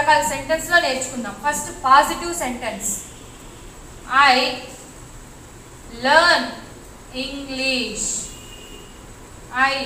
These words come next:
learn English. దీన్ని మనము do యూజ్ చేసి కూడా రాయొచ్చు.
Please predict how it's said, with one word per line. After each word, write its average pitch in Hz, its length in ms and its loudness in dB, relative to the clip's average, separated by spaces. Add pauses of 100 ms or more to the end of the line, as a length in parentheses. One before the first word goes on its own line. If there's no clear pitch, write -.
(440)
learn 294 320 4 (400)
English. 285 500 -4 (540)
దీన్ని 339 320 -4
మనము 339 320 2 (260)
do 330 80 -4 (140)
యూజ్ 330 300 -2
చేసి 302 240 2
కూడా 302 180 -4
రాయొచ్చు. 233 380 2